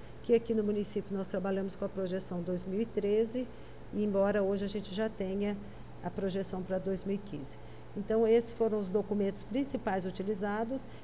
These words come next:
e, dentre outros, que foram publicados por universidades, algumas teses de mestra-, de doutorado, dissertações de mestrados e alguns artigos publicados na área da atenção básica.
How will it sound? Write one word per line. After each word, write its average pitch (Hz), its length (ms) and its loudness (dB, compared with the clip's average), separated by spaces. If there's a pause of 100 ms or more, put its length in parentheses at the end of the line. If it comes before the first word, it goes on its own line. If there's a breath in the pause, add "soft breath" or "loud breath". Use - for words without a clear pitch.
(100)
e, 226 80 2
dentre 269 380 2
outros, 240 680 6
que 220 80 -4
foram 214 240 2
publicados 190 540 -2
por 196 200 -4
universidades, 202 920 -2
algumas 180 380 0
teses 180 300 0
de 175 80 -4
mestra-, 190 500 -2 (180)
de 175 400 -4
doutorado, 202 720 2
dissertações 180 600 -4
de 190 60 -4
mestrados 208 800 -2 (340 loud breath)
e 220 120 8
alguns 220 440 4
artigos 226 680 2
publicados 196 880 -2 (320 loud breath)
na 208 120 2
área 190 440 0
da 190 80 0
atenção 190 380 -4
básica. 147 420 -6